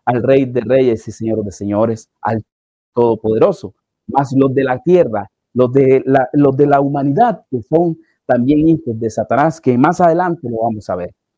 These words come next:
Te herirá en la cabeza. Cristo hirió a Satanás fatalmente con su victoria allá en la cruz, haciendo posible la redención de los pecadores,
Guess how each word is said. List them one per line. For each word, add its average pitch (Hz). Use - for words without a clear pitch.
Te 214
herirá 226
en 254
la 226
cabeza. 156
Cristo -
hirió 180
a 139
Satanás 156
fatalmente 226
con 208
su 202
victoria 233
allá 196
en 202
la 175
cruz, 120
haciendo 196
posible 180
la 156
redención 135
de 135
los 127
pecadores, 110